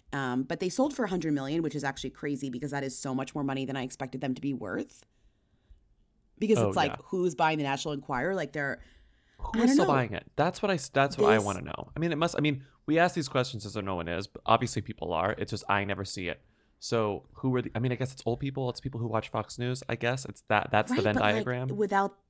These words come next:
Speaker 1: without
Speaker 2: Older
Speaker 1: that
Speaker 2: Fox News, they don't really read the internet.
Speaker 1: I know, but without that, like, maybe they're not gonna be that way anymore. I don't, I mean, it's so strange. And they s-,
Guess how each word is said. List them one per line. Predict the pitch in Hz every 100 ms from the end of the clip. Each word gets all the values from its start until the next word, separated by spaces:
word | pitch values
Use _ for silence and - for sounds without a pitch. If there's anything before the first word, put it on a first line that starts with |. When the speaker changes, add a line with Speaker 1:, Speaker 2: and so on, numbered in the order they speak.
| -
Speaker 1:
without | 208 214 127
Speaker 2:
Older | 139 139
Speaker 1:
that | 131 135 -
Speaker 2:
Fox | 120 131 - 131
News, | 123 123 117
they | 113
don't | 110
really | 117 113
read | 117
the | 107
internet. | 107 113 110 107 104 _ -
Speaker 1:
I |
know, | 262 285
but | 233
without | 202 156 190 190
that, | 202 170
like, | 170 165 160 - _ -
maybe | 190 185 196
they're | 190 185
not | 185 175
gonna | 175
be | 156 160 170
that | 165 -
way | 156 196
anymore. | 269 185 135 101 62 -
I | 190
don't, | 196
I | 190
mean, | 185 180
it's | - -
so | - 196
strange. | 190 165 147 139 -
And | 185
they | 180
s-, | 175